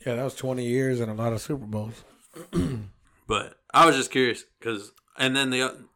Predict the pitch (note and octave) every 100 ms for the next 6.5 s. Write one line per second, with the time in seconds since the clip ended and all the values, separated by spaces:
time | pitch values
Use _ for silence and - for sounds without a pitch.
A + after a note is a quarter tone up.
0 | _ _ B2 B2+ B2+ - B2 - C#3 C3
1 | A#2+ C3 C3+ C#3+ B2+ A#2+ A#2 A2+ A2+ G#2
2 | B2 A#2+ G#2 - B2 B2 A2 G#2 A#2 -
3 | _ - A2 A2+ - _ _ _ - A#2
4 | G#2 - - A2+ A2 B2 B2 A2 G#2 A2
5 | G#2+ G#2 - _ _ _ - - - A2+
6 | - - F#2+ A2